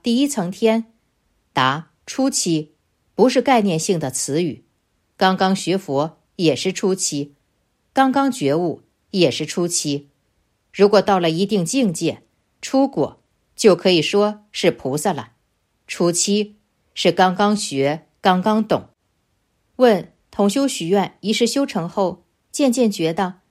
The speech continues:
自己有很多交错并行的男女性格。她明明是一个三十多岁的女性，但是内心却是一个是四十八岁左右男子的内心，一个是七岁左右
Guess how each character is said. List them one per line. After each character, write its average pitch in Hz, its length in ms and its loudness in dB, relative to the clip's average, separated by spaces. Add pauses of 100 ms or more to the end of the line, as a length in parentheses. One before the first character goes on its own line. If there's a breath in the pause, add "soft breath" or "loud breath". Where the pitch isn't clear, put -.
(320)
自 294 160 0
己 208 120 -2
有 196 140 2
很 208 240 -2
多 208 160 0
交 254 260 0
错 220 300 -2
并 240 240 0
行 175 240 -4
的 190 280 -4
男 180 200 -2
女 202 100 0
性 226 300 -2
格。 160 300 -6 (580)
她 220 160 -2
明 208 180 2
明 202 200 0
是 208 180 -2
一 196 140 0
个 180 340 -2 (160)
三 277 260 -2
十 247 120 -4
多 240 140 4
岁 233 180 -2
的 208 120 2
女 175 180 -2
性， 185 340 -2 (480)
但 254 160 2
是 254 120 0
内 247 200 4
心 269 240 0
却 208 240 2
是 170 380 -4 (200)
一 208 160 0
个 247 180 2
是 180 360 -4 (100)
四 - 180 -2
十 208 140 -2
八 247 180 0
岁 254 240 2
左 185 200 0
右 170 320 0 (160)
男 190 240 0
子 254 120 -2
的 180 140 0
内 170 180 -2
心， 202 380 -4 (560)
一 247 160 0
个 277 160 4
是 196 360 -2 (120)
七 - 240 -2
岁 285 180 0
左 180 200 0
右 175 340 -2